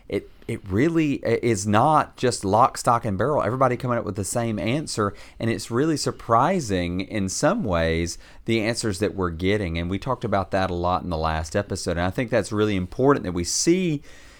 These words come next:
that there are a lot of variations on what people believe about who God is, his character, and how that works out in our lives as,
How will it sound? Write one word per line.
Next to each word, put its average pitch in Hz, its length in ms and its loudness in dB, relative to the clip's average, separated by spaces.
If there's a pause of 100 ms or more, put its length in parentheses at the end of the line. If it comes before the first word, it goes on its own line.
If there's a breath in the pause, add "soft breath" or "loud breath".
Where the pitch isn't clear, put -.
(120 loud breath)
that 107 180 2
there 110 220 8
are 135 460 10
a 98 140 4
lot 92 560 2
of 131 80 2
variations 120 680 0
on 92 180 -2
what 107 260 0
people 135 320 -2
believe 104 340 2
about 95 280 2
who 123 220 0
God 131 280 2
is, 113 320 0
his - 280 -2
character, 139 760 0 (240 loud breath)
and 113 120 0
how 117 140 2
that 113 180 4
works 107 380 2
out 110 240 4
in 104 400 -2
our 143 380 4
lives 80 540 0
as, 87 500 0